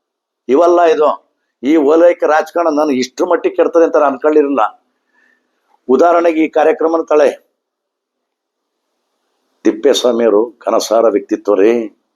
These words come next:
ನಡೆದಂತೆ ನುಡಿವ, ಬಹಳಷ್ಟು ದೂರದೃಷ್ಟಿ ಇತ್ತು, ಅದಮ್ಯ ಚೇತನ ಇದು. ಇವರಿಗೆ ಕೈ ಕೊಟ್ಟರೆ ಯಾರು ಗೊತ್ತೇನ್ರಿ?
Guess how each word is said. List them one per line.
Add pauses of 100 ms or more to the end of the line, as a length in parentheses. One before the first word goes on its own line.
(320)
ನಡೆದಂತೆ
ನುಡಿವ, (1400)
ಬಹಳಷ್ಟು (120)
ದೂರದೃಷ್ಟಿ
ಇತ್ತು, (720)
ಅದಮ್ಯ
ಚೇತನ
ಇದು. (1300)
ಇವರಿಗೆ
ಕೈ
ಕೊಟ್ಟರೆ
ಯಾರು
ಗೊತ್ತೇನ್ರಿ?